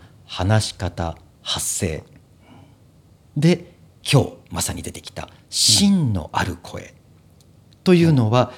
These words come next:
Speaker 1: 一つ共通点として挙げられるな。
Speaker 2: なるほど。やっぱりその芯のある声が
Speaker 1: はい。
Speaker 2: 出す人の特徴っていうのは、
Speaker 1: はい。
Speaker 2: やっ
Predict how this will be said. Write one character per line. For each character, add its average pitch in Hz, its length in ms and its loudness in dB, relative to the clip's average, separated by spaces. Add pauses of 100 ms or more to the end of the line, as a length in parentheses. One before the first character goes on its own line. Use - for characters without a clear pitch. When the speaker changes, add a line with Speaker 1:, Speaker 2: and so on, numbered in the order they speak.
(120)
Speaker 1:
一 - 220 -2
つ - 220 -8 (520)
共 151 300 2
通 190 260 0
点 76 200 -6
と - 120 -18
し - 100 -12
て - 260 -16 (1400)
挙 - 200 0
げ - 60 0
ら 85 80 2
れ 82 80 0
る - 100 -4
な。 - 160 -10 (580)
Speaker 2:
な 101 160 -8
る 82 60 -14
ほ - 180 -20
ど。 - 200 -20 (840)
や 151 80 -6
っ 143 40 -8
ぱ 202 80 -2
り - 40 -2
そ - 100 -2
の 131 80 0
芯 247 360 4
の 131 160 0
あ 143 60 4
る 135 140 2
声 117 300 -2
が 92 280 -8 (220)
Speaker 1:
は 85 320 -6
い。 135 160 -6
Speaker 2:
出 131 100 4
す 110 140 -2
人 101 200 -8
の 92 280 -8 (600)
特 117 160 -2
徴 110 140 -2
っ - 20 -4
て 117 120 -4
い 107 40 2
う 101 40 -6
の 101 140 -8
は、 147 360 0
Speaker 1:
は 98 340 0
い。 73 140 -10
Speaker 2:
や - 20 -18
っ - 40 -20